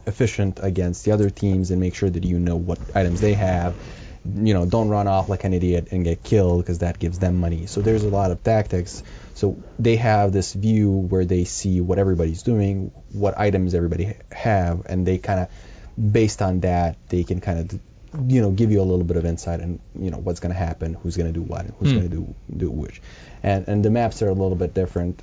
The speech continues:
Speaker 1: You know, you have a three, three versus three and a five versus five. So you have, like, three lanes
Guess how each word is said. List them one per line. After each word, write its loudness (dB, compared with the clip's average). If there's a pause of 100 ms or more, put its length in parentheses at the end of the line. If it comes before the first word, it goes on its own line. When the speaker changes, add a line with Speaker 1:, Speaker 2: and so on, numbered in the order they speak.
Speaker 1:
You -4
know, 0
you 0
have 0
a 0
three, 0
three -2
versus -2
three 0
and 0
a -4
five 0
versus -4
five. 0 (480)
So -2
you 2
have, 2
like, -4
three 0
lanes 0